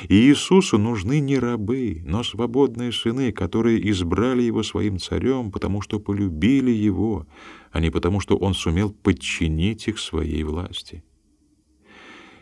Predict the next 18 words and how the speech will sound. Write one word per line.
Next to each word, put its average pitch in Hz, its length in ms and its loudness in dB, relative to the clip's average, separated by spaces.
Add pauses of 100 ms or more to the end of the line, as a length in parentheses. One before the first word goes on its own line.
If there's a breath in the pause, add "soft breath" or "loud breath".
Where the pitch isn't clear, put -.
Иудеи 113 480 6
не 139 160 2
узнали 131 520 2
Мессию 113 680 0
в - 140 -14
кротком 123 640 -2
и - 160 -4
спасающем - 840 -6
царе, 90 460 -6 (320)
не 110 240 6
вместили 135 640 4
благовестие 113 800 2
о - 160 -2
царстве, 80 600 -4
которое 82 380 -2
внутри 82 340 -2
сердца - 400 -6
человеческого. 78 920 -8